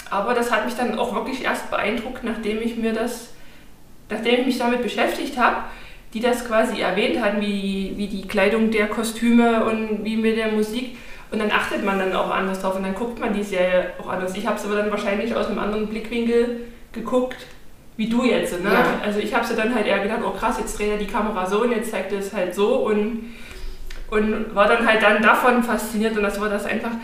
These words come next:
Speaker 1: was mir, was mir geholfen hat, die Serie dann doch bis zum Ende anzugucken.
Speaker 2: <laughs> Ja, also, ja, also ich konnte, wie gesagt, gar nicht aufhören, die Serie zu gucken. Ich fand's einfach nur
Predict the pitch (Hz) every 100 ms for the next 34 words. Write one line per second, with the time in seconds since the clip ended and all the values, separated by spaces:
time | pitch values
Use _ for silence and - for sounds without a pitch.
0 | - 208 - 220 233 - 254 254 247 240
1 | 240 - 240 262 262 - 254 240 202 -
2 | 254 233 254 - - 240 - 240 - 226
3 | 226 269 - 415 - - 539 - - -
4 | - - - - - - - - - -
5 | - - - - - - - - 180 -
6 | - - - - - - - - - -
7 | - - - - - - - - - -
8 | - 156 156 151 175 - 226 196 185 185
9 | 185 180 180 180 165 160 156 160 165 165
10 | 165 165 160 - 165 165 - - 220 -
11 | 190 185 - - - - - - 185 185
12 | 180 175 170 160 160